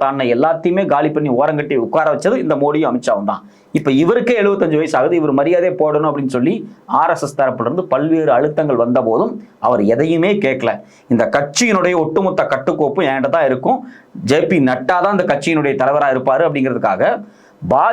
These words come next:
ஜ கவினுடைய rules and regulation, பைலா இருக்கும் பாத்தீங்களா, கட்சியினுடைய பைலா, அதை தொடர்ச்சியா மாத்தி மாத்தி அவருக்கு பீரியட் எக்ஸ்டெண்ட் பண்ணிட்டே இருக்காங்க. சரி, ஜே பி நட்டாவுக்கு பதிலாக வேற ஒருத்தரை பா ஜ கவுக்கு தலைவராக்கலாம் அப்படின்னா அதுவும் முடியல. "நீ முடிஞ்சா ஆக்கி பாரு" அப்படின்னு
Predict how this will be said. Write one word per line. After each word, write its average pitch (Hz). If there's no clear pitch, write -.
ஜ 240
கவினுடைய 208
rules 269
and 226
regulation, 160
பைலா 208
இருக்கும் 170
பாத்தீங்களா, 160
கட்சியினுடைய 160
பைலா, 151
அதை 165
தொடர்ச்சியா 190
மாத்தி 175
மாத்தி 160
அவருக்கு 165
பீரியட் 196
எக்ஸ்டெண்ட் 202
பண்ணிட்டே 190
இருக்காங்க. 120
சரி, 214
ஜே 202
பி 247
நட்டாவுக்கு 214
பதிலாக 180
வேற 262
ஒருத்தரை 247
பா 214
ஜ 233
கவுக்கு 202
தலைவராக்கலாம் 190
அப்படின்னா 160
அதுவும் 165
முடியல. 139
"நீ 156
முடிஞ்சா 156
ஆக்கி 160
பாரு" 151
அப்படின்னு 156